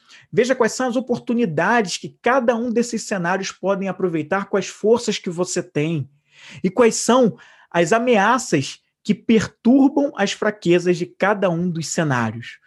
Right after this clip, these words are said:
tá? Então, quando você faz essa matriz, que isso aqui é uma espécie de, de uma, de uma swot, é uma swot, na verdade, a gente tá vendo ali qual é a situação.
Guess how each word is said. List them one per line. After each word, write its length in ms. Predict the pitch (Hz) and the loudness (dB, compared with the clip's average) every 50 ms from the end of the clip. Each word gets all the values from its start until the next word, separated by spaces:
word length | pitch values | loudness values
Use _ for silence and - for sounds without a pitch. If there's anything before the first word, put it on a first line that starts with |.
| _ - _ _ | _ -20 _ _
tá? 220 | - 143 147 165 - - - _ - | -4 -2 -2 -2 -4 -8 -16 _ -8
Então, 200 | 160 143 226 - | -4 0 0 2
quando 180 | - 262 254 | 2 2 0
você 220 | 240 262 254 - 240 | 0 -2 -2 -2 -4
faz 260 | - - 208 214 208 | -2 0 0 0 0
essa 220 | 214 - - 208 | -2 -2 -2 -2
matriz, 880 | 185 202 202 196 185 190 - - - 170 185 214 220 196 139 - - - _ _ _ _ _ _ _ | -2 0 0 -2 -2 -4 -6 -4 -2 0 2 2 0 0 -4 -6 -10 -16 _ _ _ _ _ _ _
que 140 | - 160 160 | -8 -6 -4
isso 160 | 147 - 170 | -2 -2 -2
aqui 340 | 147 - - 160 165 170 165 | -2 -2 -2 0 2 4 4
é 80 | 151 | 4
uma 240 | 147 143 143 147 143 | 4 2 2 2 0
espécie 500 | 135 - - - - 147 151 160 - 156 | 0 -2 -4 -2 0 0 0 0 0 -4
de, 280 | 147 127 135 135 135 131 | -4 -2 0 -2 -2 0
de 120 | 120 135 | 0 0
uma, 300 | 131 135 135 127 117 117 - - - - - | 0 0 0 -2 -2 -4 -8 -14 -20 -18 -8
de 120 | - 135 151 | -2 0 0
uma 160 | 147 143 139 | 2 2 0
swot, 580 | - - - 160 135 123 151 196 208 - - | 0 0 0 0 2 4 4 2 2 4 2
é 60 | 247 349 | 2 2
uma 180 | 403 370 294 | 2 0 -2
swot, 560 | - - - 156 127 127 143 190 208 - - | -2 0 0 0 0 2 0 0 0 -2 -4
na 80 | 156 147 | -4 -4
verdade, 640 | 139 135 127 110 113 123 131 170 240 196 139 120 - _ _ _ _ _ _ _ | -2 -2 -4 -4 -4 -4 -2 -2 -2 -2 -4 -8 -12 _ _ _ _ _ _ _
a 60 | - 196 | -2 0
gente 220 | 208 226 - - | 0 0 0 0
tá 160 | - 262 269 | 0 0 0
vendo 480 | 247 196 214 214 247 277 247 180 131 - - _ - _ | 2 2 2 2 2 0 0 -2 -4 -6 -8 _ -16 _
ali 460 | - 160 156 147 143 156 190 226 240 - _ _ _ - | -2 0 0 2 2 2 2 0 -2 -4 _ _ _ 0
qual 180 | - 453 440 302 | 4 4 6 6
é 80 | 170 | 6
a 60 | 185 196 | 4 4
situação. 800 | - - - - 262 294 - - - 226 254 277 214 139 - | 0 -4 -2 -2 -2 0 -2 0 2 2 2 2 2 -2 -4